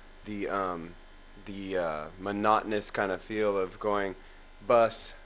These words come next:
club, sound check, gig, bus, club, sound check. You have to kinda do something. I read a lot personally. Um, everyone kinda has their own little thing they do in their,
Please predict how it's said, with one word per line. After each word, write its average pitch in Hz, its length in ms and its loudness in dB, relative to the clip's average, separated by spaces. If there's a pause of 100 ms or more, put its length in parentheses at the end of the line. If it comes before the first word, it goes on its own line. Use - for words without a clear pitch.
(480)
club, 107 560 6 (160)
sound 117 460 4
check, 104 480 2 (600)
gig, 107 600 4 (320)
bus, 107 600 6 (320)
club, 101 520 4 (120)
sound 107 380 2
check. 90 200 -4
You 110 120 4
have 113 120 8
to 117 60 -6
kinda 104 320 0 (840)
do 113 140 -2
something. 101 420 0
I 104 120 8
read 120 260 6
a 110 40 2
lot 107 280 6
personally. 107 680 0 (140)
Um, 92 500 0
everyone 131 360 6
kinda 110 220 4
has 107 260 6
their 110 160 4
own 110 180 4
little 104 320 4 (480)
thing 117 240 2
they 107 140 4
do 110 260 0
in 104 80 2
their, 98 240 0